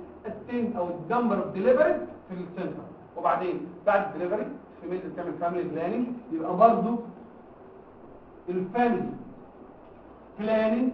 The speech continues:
ميثود، مين النمبر اوف ذا فيميل، عدد الستات اللي جه استخدم فاميلي بلاننج والميثود اللي استخدمه.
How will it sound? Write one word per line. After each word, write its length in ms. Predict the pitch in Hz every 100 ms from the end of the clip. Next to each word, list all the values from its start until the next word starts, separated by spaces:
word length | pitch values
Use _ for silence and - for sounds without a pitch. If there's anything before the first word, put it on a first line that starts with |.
| 180
ميثود، 380 | 196 208 220 247 - - - - -
مين 360 | 226 294 294 -
النمبر 380 | 226 294 254
اوف 140 | 226 196
ذا 120 | 202
فيميل، 240 | 202 196
عدد 360 | 185 262 254 247
الستات 280 | 233 262 294 294
اللي 220 | 202 254
جه 0 |
استخدم 260 | 254 226 208
فاميلي 260 | 214 202 156
بلاننج 240 | 156 - - - -
والميثود 400 | 202 226 240 175
اللي 120 | 160
استخدمه. 380 | 147 139 135